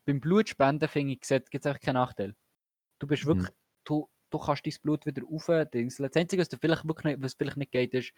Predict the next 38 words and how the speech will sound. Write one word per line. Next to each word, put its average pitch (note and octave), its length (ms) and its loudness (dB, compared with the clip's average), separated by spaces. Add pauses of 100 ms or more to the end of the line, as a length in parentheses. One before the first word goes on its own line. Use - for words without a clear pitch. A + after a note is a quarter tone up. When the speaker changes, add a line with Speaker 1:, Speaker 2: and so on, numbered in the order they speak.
(240)
Speaker 1:
weil B2+ 100 4
du B2+ 160 2
wirklich D#3+ 260 4
einfach - 180 -10
Mühe C#3+ 320 6
hast C3 200 0
beim A#2 160 -2
Blut B2+ 280 2
abnehmen. F#2+ 360 0 (320)
Und A2+ 100 -6
dann C3+ 120 4
musst C3 140 2
du - 40 0
es - 20 2
Speaker 2:
Ja. C3+ 40 4
Speaker 1:
auch B2+ 40 2
nicht A#2+ 100 2
machen, G#2+ 360 2
finde F2+ 320 -8
ich. - 100 -8
Also, A#2 360 0 (1120)
aber C3 180 6 (100)
wenn D3+ 120 8
ich E3 100 6
jetzt F3+ 140 4
keine D3+ 160 2
Mühe E3+ 240 4
habe, C#3+ 180 6
und C#3 220 -2
du C3 120 4
hast B2 140 2
ja B2 260 2 (220)
offensichtlich, A#2+ 560 -8
glaub A2+ 160 -4
ich, B2 60 -14
jetzt - 120 -16
auch B2+ 100 -4
nicht, C#3+ 300 -6